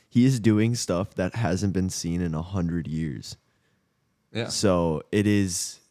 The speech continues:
Speaker 1: like, as a fan of baseball before, it is just exciting to have this, like, Thunder kid just be here. And, like, now there's another Japanese prospect coming out of, um,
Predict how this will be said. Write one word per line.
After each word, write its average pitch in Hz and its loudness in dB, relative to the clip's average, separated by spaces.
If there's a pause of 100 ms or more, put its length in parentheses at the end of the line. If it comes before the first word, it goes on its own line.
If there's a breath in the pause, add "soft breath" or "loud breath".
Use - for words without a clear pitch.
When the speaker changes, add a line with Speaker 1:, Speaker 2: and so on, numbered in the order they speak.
(100)
Speaker 1:
like, 95 0
as 110 2
a 123 2
fan 104 0
of 98 -4
baseball 95 0
before, 92 0 (200)
it 101 -2
is 92 -2
just 90 -4 (800)
exciting 98 0
to 98 -6
have 87 -6
this, 85 -8
like, 82 -10
Thunder 80 -8
kid 67 -12 (400)
just - -8 (640)
be 85 -8
here. 82 -10
And, 107 -2
like, 98 -4
now 104 -2 (440 soft breath)
there's 101 -2
another 98 -2
Japanese 98 -4
prospect 95 -6
coming 92 -4
out 92 0
of, 87 -2
um, 85 0